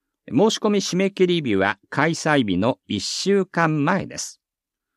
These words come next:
依頼会員入会については区ホームページをご覧ください。お申し込みお問い合わせは台東区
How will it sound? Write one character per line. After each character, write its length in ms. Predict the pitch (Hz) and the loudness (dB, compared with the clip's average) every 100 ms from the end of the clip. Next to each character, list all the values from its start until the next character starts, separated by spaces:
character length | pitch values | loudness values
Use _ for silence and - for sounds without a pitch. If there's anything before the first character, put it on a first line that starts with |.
| _ _ _ _ _ _ _ _ _ | _ _ _ _ _ _ _ _ _
依 140 | - 139 | 0 4
頼 240 | 240 233 | 6 4
会 360 | - 226 220 143 | 2 2 4 2
員 240 | 101 95 | 2 0
入 280 | - 135 190 | 4 4 4
会 240 | - 175 | 2 2
に 120 | 165 147 | 2 0
つ 160 | - | 2
い 140 | 156 - | 0 2
て 160 | 101 | 0
は 260 | 98 101 107 | 2 2 -2
区 240 | - 170 - | 0 2 2
ホ 260 | - 123 131 | -2 2 4
ー 20 | |
ム 160 | 135 | 2
ペ 220 | - 120 104 | 2 2 2
ー 40 | |
ジ 160 | 95 147 | 2 0
を 140 | 117 | 0
ご 120 | 85 | -2
覧 200 | 87 87 | -4 -4
く 80 | - | -6
だ 100 | 82 | -8
さ 260 | - 85 78 | -4 -6 -6
い。 120 | - _ _ _ _ _ _ _ _ - | -10 _ _ _ _ _ _ _ _ -2
お 120 | 143 | 2
申 220 | 208 208 | 4 2
し 60 | - | -2
込 160 | - | -2
み 160 | 180 185 | -2 -2
お 100 | - | -4
問 260 | - 156 151 | -2 0 2
い 60 | 139 | 2
合 40 | |
わ 60 | 131 | 2
せ 160 | 127 | 0
は 220 | 117 123 - - - | 0 0 -4 -20 -4
台 260 | 147 160 - | -2 -2 -2
東 260 | 151 107 - | 0 0 -2
区 220 | - | -6